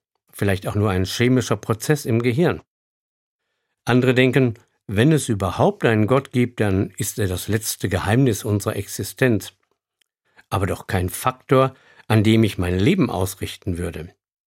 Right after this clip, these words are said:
Es ist ja auch etwas Ungeheuerliches, sich vorzustellen, dass der allmächtige Schöpfer des Kosmos an mir, trotz meiner Durchschnittlichkeit und Unvollkommenheit, Interesse haben soll.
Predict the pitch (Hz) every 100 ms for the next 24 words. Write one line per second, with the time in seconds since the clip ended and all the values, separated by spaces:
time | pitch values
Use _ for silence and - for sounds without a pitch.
0 | _ _ _ _ _ _ _ _ _ _
1 | 147 170 202 - 101 123 107 - 107 -
2 | 175 185 175 143 190 131 104 107 107 -
3 | 101 - - 131 - 143 - 147 156 170
4 | _ _ _ _ - 117 - 98 98 156
5 | 175 147 120 - 160 - 135 110 - 120
6 | 131 - 156 156 110 101 101 123 143 151
7 | - - 170 - 131 117 101 98 117 -
8 | 151 147 123 - 127 127 95 110 113 -
9 | 127 - 131 131 123 127 - - - 110
10 | 156 160 98 90 90 82 80 80